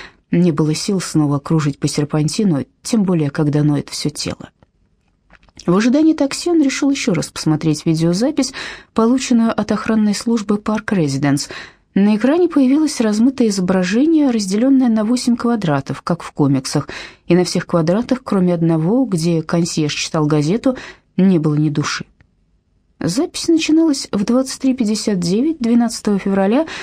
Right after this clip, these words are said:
две тысячи одиннадцатого года и заканчивалась в двадцать три пятьдесят девять четырнадцатого. Ивата стал рассматривать запись в режиме перемотки, наблюдая, как с наступлением дня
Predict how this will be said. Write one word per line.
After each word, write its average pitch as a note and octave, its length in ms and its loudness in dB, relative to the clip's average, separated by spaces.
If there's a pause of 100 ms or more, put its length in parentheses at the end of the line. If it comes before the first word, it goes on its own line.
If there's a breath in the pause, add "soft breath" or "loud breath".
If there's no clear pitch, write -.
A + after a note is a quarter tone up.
(260 loud breath)
две A#3 240 4
тысячи C#4+ 320 0
одиннадцатого C4+ 500 2
года D3 320 0
и D3+ 60 2
заканчивалась G#3 680 0
в F3 60 0
двадцать F3 320 -2
три F#3+ 160 0
пятьдесят E3+ 420 0
девять C#4 420 0
четырнадцатого. C#3 840 0 (480 loud breath)
Ивата D4+ 320 2
стал D#4+ 340 0
рассматривать A#3+ 600 2
запись C4+ 500 0
в A3+ 40 0
режиме A3+ 460 2
перемотки, A3+ 720 2
наблюдая, D3 480 2
как D#3+ 240 -2
с - 100 -8
наступлением D#3+ 680 2
дня F3+ 280 2